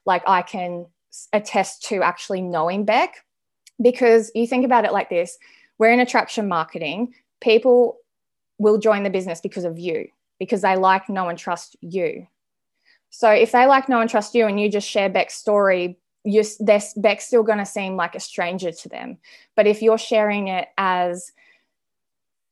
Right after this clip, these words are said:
you know this person, you relate to this person, it just allows your audience to feel like that gap is bridged by you.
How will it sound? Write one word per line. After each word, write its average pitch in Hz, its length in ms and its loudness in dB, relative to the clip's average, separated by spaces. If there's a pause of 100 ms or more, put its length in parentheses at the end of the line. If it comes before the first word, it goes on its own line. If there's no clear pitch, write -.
(360)
you 202 180 2
know 202 300 6
this 208 200 2
person, 175 500 -4
you 180 140 -4
relate 175 340 2
to - 140 -12
this 175 160 -2
person, 170 680 -4
it 185 200 -4
just - 460 -2 (320)
allows 190 560 4
your 196 260 4
audience 185 400 0
to 190 120 -6
feel 175 500 -2
like 175 260 -2
that 175 200 0 (140)
gap 185 380 2 (100)
is 185 180 -4
bridged 170 640 -4
by 170 160 0
you. 190 380 -2